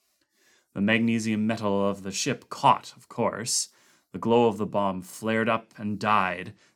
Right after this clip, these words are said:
Then it began to flare again. We ran back to the tractor, and gradually the glare built up.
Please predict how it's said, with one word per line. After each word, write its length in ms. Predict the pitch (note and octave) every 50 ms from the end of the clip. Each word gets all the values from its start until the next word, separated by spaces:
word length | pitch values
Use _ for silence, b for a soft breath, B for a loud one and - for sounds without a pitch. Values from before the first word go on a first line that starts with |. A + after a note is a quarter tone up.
| b
Then 160 | - G2 G#2 G#2+
it 100 | G2+ -
began 220 | - A2+ G#2+ G2+
to 60 | F#2+ F#2
flare 360 | - - - A#2 A2 A2 A2
again. 460 | A2+ G#2+ B2 B2+ A#2 F#2+ F2 F2 - b b b b b b b b b b
We 120 | G#2 G#2+
ran 260 | G#2 A#2 A#2 A2+ A2
back 240 | G2+ B2 A#2+ A#2 -
to 80 | - G#2+
the 80 | G#2
tractor, 600 | F#2+ - A#2+ G2+ F#2 F2+ - - F#2+ F#2 F#2+ - b b b b
and 160 | - G#2 G#2
gradually 440 | F#2 G#2+ G#2 G2+ G2+ G2 - A2 A2
the 120 | G#2+ A#2 A#2
glare 300 | G#2+ G2+ G2 F#2+ F#2+ F#2+
built 280 | F#2 G#2 G2 F#2+ -
up. 260 | B2+ B2+ A2 - -